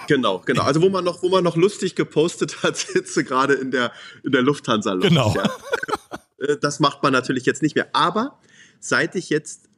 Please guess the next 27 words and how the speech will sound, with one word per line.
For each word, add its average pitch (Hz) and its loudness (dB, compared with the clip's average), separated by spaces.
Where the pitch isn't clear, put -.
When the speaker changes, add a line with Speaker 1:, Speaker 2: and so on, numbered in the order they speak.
Speaker 1:
wieder 139 -2
angefangen 135 -4
habe, 123 -6
mehr 120 -2
zu - -4
fliegen, 131 -4
es - -4
ist - -8
immer 202 2
irgendetwas. 135 -2
Immer 202 4
nur 190 2
noch 185 -2
Verspätung, 165 -4
immer 151 4
Speaker 2:
Mhm. 104 4
Speaker 1:
nur 107 0
noch, 156 -12
äh, - -2
irgendwelche 156 2
Umbuchungen, 185 0
Überbuchungen. 175 0
Speaker 2:
Überbuchung, 117 2
ja, 90 -2
ja. 78 -4
Speaker 1:
Dann, 165 0
äh, - -2